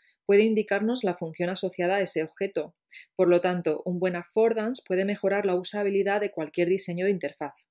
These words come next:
Este principio, igual que todos los demás, pues también tiene sus características principales. En este caso son dos y son la de descubrimiento y la de feedback. La primera, que es la de descubrimiento, es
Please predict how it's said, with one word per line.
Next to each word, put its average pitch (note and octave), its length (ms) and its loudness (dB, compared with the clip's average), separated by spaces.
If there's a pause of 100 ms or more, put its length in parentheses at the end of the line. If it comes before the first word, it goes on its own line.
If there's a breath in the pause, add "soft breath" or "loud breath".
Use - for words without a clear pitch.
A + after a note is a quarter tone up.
(640)
Este G#3+ 220 2
principio, A3+ 680 2 (460)
igual D#3 280 -4
que E3 120 -2
todos D#3 260 -2
los D#3 120 0
demás, F#3+ 300 -4
pues E3+ 140 -4
también D#3+ 220 -6
tiene F3 180 0
sus F#3 160 -8
características D3 720 -6
principales. E3+ 680 -4 (320 loud breath)
En F3+ 120 -2
este F#3 160 -2
caso G3+ 240 0
son F3+ 260 -4
dos A3 320 0
y F3 100 -2
son D#3+ 280 -6 (140)
la D#3 120 -2
de D#3 140 2
descubrimiento D#3+ 680 -2
y A#3 40 4
la G#3+ 100 0
de D3+ 120 -2
feedback. - 420 -10 (500 soft breath)
La E3+ 180 2
primera, F#3 360 2
que G3+ 80 -4
es G3 100 -2
la G3+ 80 0
de D#3 120 2
descubrimiento, G#3 920 -2 (200)
es F3 300 -2